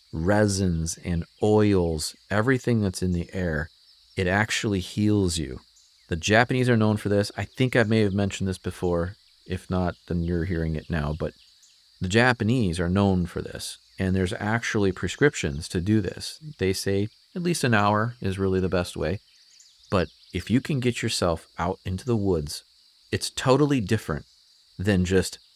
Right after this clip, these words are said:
going out into a field. Totally different. So those are just some ways that you can help mitigate the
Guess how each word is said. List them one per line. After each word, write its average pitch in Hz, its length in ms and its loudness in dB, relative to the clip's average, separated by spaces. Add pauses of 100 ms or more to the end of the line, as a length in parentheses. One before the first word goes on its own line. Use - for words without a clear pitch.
(240)
going 98 200 2
out 92 140 0
into 87 140 -2
a 80 40 -4
field. 71 400 -4 (440)
Totally 98 320 2
different. - 320 -12 (1080)
So - 120 0
those 165 220 8
are - 20 -2
just 127 200 2
some 113 140 2
ways 110 420 4
that - 120 -6
you 98 140 -2
can 87 340 -4 (600)
help - 240 -2
mitigate 101 500 2
the - 120 -8